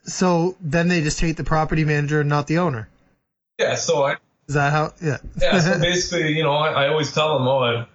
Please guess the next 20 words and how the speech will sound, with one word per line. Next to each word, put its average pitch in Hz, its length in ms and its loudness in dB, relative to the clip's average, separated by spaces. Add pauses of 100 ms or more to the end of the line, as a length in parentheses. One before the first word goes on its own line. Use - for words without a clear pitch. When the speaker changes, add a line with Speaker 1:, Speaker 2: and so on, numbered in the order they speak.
(240)
Speaker 2:
I'll 131 120 0
let 151 240 0
Tony 165 340 2
know." 131 460 0
And, 120 340 0
but, 117 340 -2
you 135 60 0
know 139 80 2
what 135 140 2
I - 20 0
mean? 143 180 0
I 135 60 2
says, 127 260 -2
"Tony, 147 320 0
he's 143 140 0
pretty 151 240 -2
strict, 151 500 0
and 123 160 2
he's 143 140 0
got, 147 400 0